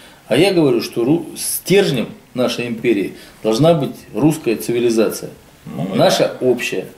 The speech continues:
Speaker 2: А наша общая, я считаю, цивилизация — это русичи. Потому что что-то из русских, что-то сделали, э,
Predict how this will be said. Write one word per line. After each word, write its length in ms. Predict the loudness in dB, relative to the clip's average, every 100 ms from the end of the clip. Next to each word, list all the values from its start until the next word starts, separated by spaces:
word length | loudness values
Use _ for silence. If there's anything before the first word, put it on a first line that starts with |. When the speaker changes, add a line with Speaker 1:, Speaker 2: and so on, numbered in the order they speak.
| _ -20 _
Speaker 2:
А 180 | -4 0
наша 340 | 2 2 4
общая, 400 | 4 2 0 0
я 40 | 0
считаю, 420 | -2 -2 0 0
цивилизация — 640 | -2 -4 -2 -2 -2 -4 -4
это 120 | -2
русичи. 560 | 0 0 -4 -8 -8 -10 -12 -20 -20 -20 -20 -20 -20 -20 -20 -20 -20 -20 -20 -20 -20 -20 -20 -8
Потому 320 | 0 2 2
что 240 | 2 2
что-то 440 | 2 2 2 4 2
из 280 | 2 0 2
русских, 460 | 4 2 0 -6
что-то 340 | -2 -4 0 0
сделали, 720 | 0 0 4 4 4 2 0
э, 240 | -6 -8